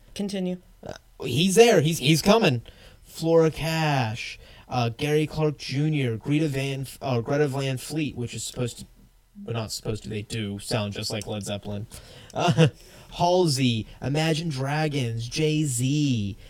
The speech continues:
Speaker 2: uh, Leon Bridges, Miley Cyrus,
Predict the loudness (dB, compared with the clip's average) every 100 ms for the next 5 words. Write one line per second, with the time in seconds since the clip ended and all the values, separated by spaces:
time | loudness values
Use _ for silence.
0 | -20 -8 -4 -2 0 0 2 0 -2 -2
1 | 0 0 -2 -4 -6 -10 -12 -16 -14 -4
2 | 0 2 2 0 -2 -4 -2 0 4 4
3 | 2 -4 -10